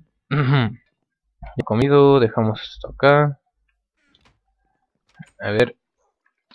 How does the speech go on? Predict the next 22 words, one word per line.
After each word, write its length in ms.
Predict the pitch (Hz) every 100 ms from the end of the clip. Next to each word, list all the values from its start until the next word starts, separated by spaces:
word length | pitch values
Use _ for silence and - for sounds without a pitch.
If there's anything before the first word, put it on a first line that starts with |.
| -
Eh, 440 | 113 104 104 101 101
voy 100 | 123
a 40 |
sacar 520 | - - 120 117 - _ _
una 240 | 117 104 101
espada 640 | - - 117 117 117 117
porque 800 | - - - 98 87 82 - 147 - - - 110
ahora 140 | 104
estoy 380 | 98 - 101 90 _ _ _ _ _ _
muy 180 | 151 117
desequipado. 840 | 110 - - 95 117 117 120 120 - _ - _ _ _ _ _ _ _ _ _ _ _ _ _ _ _ _ _ _ _
Vamos 160 | -
a 40 | 110
poner 260 | 101 98
esto 180 | 104 -
acá. 640 | - 127 131 143 143 139 - _ _ _ _ _ _ _ _ _ _ _ _ _ _ _ _ _ _
Vamos 200 | - -
a 40 | -
dejar 420 | - - 101 - _ _
esto, 460 | - - - - _ _ _ _ -
mm, 560 | 98 82 76 - - -
ahí. 840 | 85 95 117 135 143 143 143